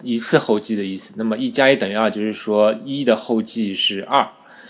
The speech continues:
那么我们这里的二其实就是定义为一的后继，它，我们可以用任何符号来表示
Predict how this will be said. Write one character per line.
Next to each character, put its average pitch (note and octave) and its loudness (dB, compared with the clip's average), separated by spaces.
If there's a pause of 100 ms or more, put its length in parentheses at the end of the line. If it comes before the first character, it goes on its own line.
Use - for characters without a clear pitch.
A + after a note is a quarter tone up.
(320)
那 C3 -6
么 B2+ 4
我 A2 0
们 G#2+ -2
这 D#3+ -2
里 A2+ 4
的 A#2 -2
二 C#3 4
其 A2+ -6
实 G#2+ -6
就 A#2 -2
是 A2+ -2
定 B2 -2
义 B2 4
为 G2 0
一 B2 -4
的 G#2+ 2
后 G#2 -4
继， G#2 -8
它， G#2+ -4
我 G2+ -4
们 G#2+ -4
可 A2+ -4
以 A2+ 2
用 A#2 0
任 A#2+ 0
何 G#2 -6
符 G2+ -8
号 G2+ -2
来 F#2+ -4
表 F2+ -8
示 F#2+ -8